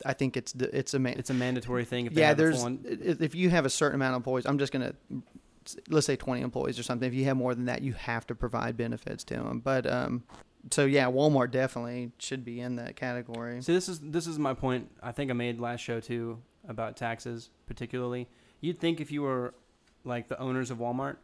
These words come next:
Speaker 2: you'd be so fucking grateful you lived in this country that allowed you to amass such wealth, you would want to give back. You know, this is actually an ironic quote, but one of the things that I loved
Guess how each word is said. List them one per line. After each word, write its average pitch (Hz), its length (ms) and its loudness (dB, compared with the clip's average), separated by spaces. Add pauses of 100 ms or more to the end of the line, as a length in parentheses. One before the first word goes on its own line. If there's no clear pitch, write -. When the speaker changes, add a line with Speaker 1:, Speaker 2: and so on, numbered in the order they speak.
(140)
Speaker 2:
you'd 131 140 -6
be 131 100 0
so 131 200 -2
fucking 131 420 -4
grateful 120 340 -4
you 120 120 -2
lived 120 200 -4
in 123 60 0
this 123 120 -4
country 120 360 -6
that 117 180 -6 (120)
allowed 120 360 -4
you 123 80 -4
to 123 80 -2
amass 117 360 -4
such 117 240 -8
wealth, 123 280 -4 (280)
you 123 140 -2
would 123 120 0
want 120 240 -4
to 120 60 -10
give 113 220 -8
back. 110 240 -6 (220)
You 151 80 4
know, 196 140 6
this 226 180 4
is 190 80 0
actually 196 240 2
an 135 80 4
ironic 131 400 2
quote, 123 260 0
but 123 140 -2
one 135 100 0
of 151 80 0
the 135 60 -4
things 131 260 -4
that 120 100 -4
I 123 60 -2
loved 127 420 -2